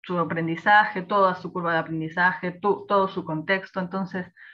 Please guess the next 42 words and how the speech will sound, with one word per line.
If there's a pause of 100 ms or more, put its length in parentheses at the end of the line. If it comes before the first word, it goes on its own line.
(100)
a
veces
cuando
damos
feed-,
feedback
en
realidad
lo
hacemos
de
manera
impersonal,
¿no?
O
sea, (540)
no,
no
estamos
of-,
ofendiendo
a
una
persona,
sino
que
estamos
tratando
de
buscar, (360)
eh,
la
manera
de (880)
apro-,
eh, (760)
encontrar
oportunidades
de
mejora,
¿no?
Entonces,